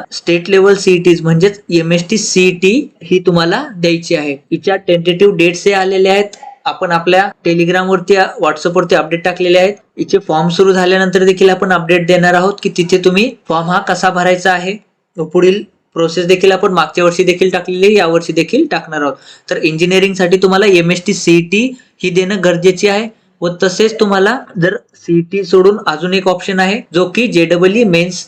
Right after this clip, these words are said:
आणि ॲडव्हान्सचा. तर यामध्ये बघा, तुम्ही आयआयटी किंवा एनआयटी आणि टॉप इंजिनिअरिंग कॉलेजसाठी या एक्झामद्वारे ॲडमिशन हे घेऊ शकता व तसेच दुसऱ्या कॉलेजेसला देखील तुम्ही जेईई मेन्सद्वारे ॲडमिशन घेऊ शकता, ॲडव्हान्सद्वारे ॲडमिशन हे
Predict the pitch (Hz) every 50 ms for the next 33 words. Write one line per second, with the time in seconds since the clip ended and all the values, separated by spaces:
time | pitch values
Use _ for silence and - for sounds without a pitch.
0 | _ - 160 170 220 - - - 175 165 165 165 160 160 160 - - - 147 139
1 | - - - 202 226 - - - - 175 165 165 175 190 180 190 196 196 190 196
2 | 190 202 208 240 233 - - 147 151 170 175 180 185 175 180 - 208 208 165 151
3 | 123 - _ _ _ _ _ - 185 202 196 185 170 170 165 175 180 180 175 175
4 | 202 202 196 - 156 156 175 190 190 - 185 180 185 185 - 185 180 180 180 185
5 | 185 180 185 185 170 180 165 165 175 170 170 180 170 165 - 214 233 294 294 -
6 | _ _ _ _ _ - 165 160 175 170 160 170 185 185 180 180 175 185 180 175
7 | 190 233 - - - 165 147 147 160 170 170 170 190 190 190 196 175 180 185 190
8 | 185 196 190 180 - 214 220 - - - _ _ _ - 165 170 202 202 202 226
9 | 233 220 180 165 170 165 - 185 208 202 202 190 190 196 185 190 190 - 208 202
10 | 190 185 190 - 208 202 190 202 196 208 262 285 220 170 175 175 175 175 175 180
11 | 180 180 175 175 175 185 202 208 - - - 165 170 170 175 180 170 170 175 175
12 | 170 170 196 185 175 175 175 170 180 175 180 190 185 175 160 165 165 165 170 175
13 | 175 170 160 160 156 160 160 160 160 - 175 170 165 -